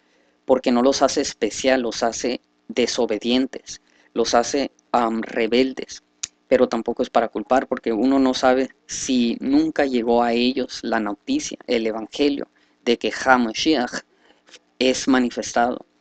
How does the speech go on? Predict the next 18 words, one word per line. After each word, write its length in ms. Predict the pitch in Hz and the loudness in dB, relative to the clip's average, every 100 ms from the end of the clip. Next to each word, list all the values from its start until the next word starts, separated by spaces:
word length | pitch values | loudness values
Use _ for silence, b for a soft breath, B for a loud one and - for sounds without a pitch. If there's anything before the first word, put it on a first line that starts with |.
| _ | _
Entonces 360 | - 107 123 147 | -8 -4 0 2
no 120 | 139 | 2
es 80 | 131 | 0
para 180 | 139 135 | -2 -2
culpar, 400 | 131 - 135 139 | -2 0 0 0
pero 160 | 143 | -2
tampoco 380 | 123 113 117 135 | -2 -4 -4 -4
es 40 | 127 | -2
para 200 | 120 120 | -2 -2
exaltar 460 | - 110 - 120 | -2 -2 0 -2
como 240 | - 127 107 | -2 -2 -2
que 120 | 113 | -4
es 140 | 110 | -4
gran 200 | - 117 | -4 -4
cosa. 380 | - 117 - - _ _ _ - | -2 -2 -2 -8 _ _ _ -4
La 140 | 107 | -4
cosa 300 | - 120 - | -2 -2 0
es, 200 | 120 - | -2 -4